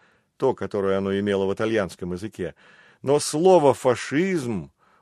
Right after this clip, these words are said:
уже неотделимо от своего негативного смысла, практически никак не связанного с фашистской партией Муссолини. При слове «фашизм»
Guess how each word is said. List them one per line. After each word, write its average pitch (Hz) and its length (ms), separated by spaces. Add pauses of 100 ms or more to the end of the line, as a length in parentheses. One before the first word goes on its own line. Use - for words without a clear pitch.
уже 117 300
неотделимо 117 840
от 110 100
своего 104 540 (280)
негативного 113 960
смысла, 101 680
практически 104 680
никак 143 420
не 113 140
связанного 110 720 (340)
с - 100
фашистской 113 680
партией 101 540
Муссолини. 87 720 (1120)
При 127 120
слове 139 340
«фашизм» 127 680